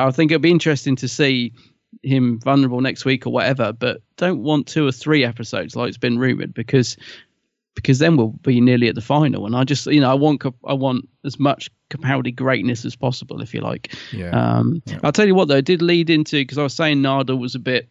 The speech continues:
Speaker 1: disappointed for me in this episode in terms of I was looking forward to him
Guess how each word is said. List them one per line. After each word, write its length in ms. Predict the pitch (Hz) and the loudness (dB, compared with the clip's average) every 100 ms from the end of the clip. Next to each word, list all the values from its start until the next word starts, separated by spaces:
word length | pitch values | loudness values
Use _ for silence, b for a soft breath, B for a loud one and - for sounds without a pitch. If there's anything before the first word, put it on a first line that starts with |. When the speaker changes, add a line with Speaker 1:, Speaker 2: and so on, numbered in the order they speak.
| _ 135 - _ _ _ _ - - | _ -14 -14 _ _ _ _ -6 -2
Speaker 1:
disappointed 540 | 139 131 139 143 131 | 0 -2 -2 -2 0
for 60 | 135 | 0
me 80 | |
in 60 | 131 | 0
this 140 | 123 | 0
episode 480 | 139 131 123 123 120 | -2 -2 -4 -4 -2
in 100 | 117 | -4
terms 420 | - 143 135 120 | -2 2 2 2
of 240 | 127 123 - B B B B | 0 0 -4 B B B B
I 80 | 151 | 0
was 120 | 156 | 4
looking 240 | 233 - 165 | 4 2 2
forward 340 | 226 208 139 | 4 2 2
to 160 | 127 98 | 0 -4
him 200 | 113 | -4